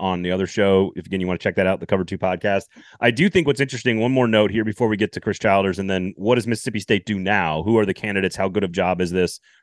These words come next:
Heisman Trophy stuff, as well as a few other things. Um, Tennessee was probably the closest he ever came to getting a blue blood job, and that was, of course, John Currie flying across the country. You couldn't get in touch with, or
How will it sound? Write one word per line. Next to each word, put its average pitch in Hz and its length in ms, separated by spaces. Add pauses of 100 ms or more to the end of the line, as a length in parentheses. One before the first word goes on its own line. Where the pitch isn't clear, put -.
(180)
Heisman 110 300
Trophy 104 300
stuff, 98 280
as 90 140
well 92 140
as 87 80
a 85 40
few 82 160
other 113 140
things. 90 320 (460)
Um, 107 320
Tennessee 240 420
was 190 140
probably 190 300
the 180 100
closest 156 480
he 160 100
ever 156 140
came 123 500 (540)
to 135 100
getting 151 340
a 120 240 (140)
blue 135 320
blood 131 400
job, 107 480
and 104 100
that 117 140
was, 113 160
of 107 80
course, 120 220
John 117 320
Currie 127 320
flying 120 280
across 117 300
the - 80
country. 120 400
You 107 140
couldn't 120 320
get 113 120
in 107 60
touch 117 300
with, 110 160
or 101 180